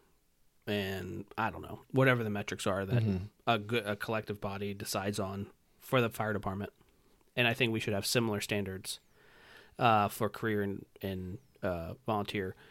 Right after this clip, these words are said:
Speaker 1: The problem is creating the incentive structure so that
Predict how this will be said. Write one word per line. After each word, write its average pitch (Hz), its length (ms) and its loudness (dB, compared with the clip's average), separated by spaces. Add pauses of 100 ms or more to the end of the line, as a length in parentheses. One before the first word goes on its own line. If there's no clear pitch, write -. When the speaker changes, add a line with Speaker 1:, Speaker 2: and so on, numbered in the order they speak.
(220)
Speaker 1:
The 131 100 0
problem 139 400 10
is 107 340 2 (880)
creating 127 600 6
the 123 160 2
incentive 120 560 2
structure 104 640 0
so 131 280 2
that 107 420 -2